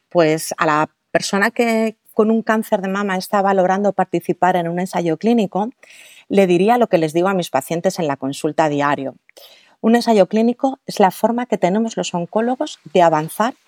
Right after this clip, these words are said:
para que, mm, los tratamientos sean cada vez más eficaces. Al participar en el ensayo, se tiene la oportunidad de recibir con años de adelanto tratamientos potencialmente más eficaces que los tratamientos actuales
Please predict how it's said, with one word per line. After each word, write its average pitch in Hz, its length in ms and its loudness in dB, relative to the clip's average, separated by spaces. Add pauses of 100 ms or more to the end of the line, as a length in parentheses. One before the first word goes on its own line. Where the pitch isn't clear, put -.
para 156 220 0
que, 165 320 2
mm, 165 580 -6
los 165 260 -2
tratamientos 165 840 -2
sean 208 400 -6
cada 180 240 2
vez 180 160 0
más 156 180 -8
eficaces. - 720 -8 (560)
Al - 140 2
participar 202 580 0
en 254 120 -2
el 220 100 0
ensayo, 214 580 -4 (220)
se - 200 -2
tiene 214 200 -2
la 226 100 2
oportunidad 196 720 -4 (340)
de 175 240 2
recibir 165 640 -4 (160)
con 165 220 -2
años 233 300 -2
de 202 40 2
adelanto 180 640 -2 (420)
tratamientos 170 800 -2
potencialmente 160 920 -6
más 143 280 -6
eficaces 170 800 -6
que - 80 -6
los 151 160 -6
tratamientos 139 560 -4
actuales 151 640 -6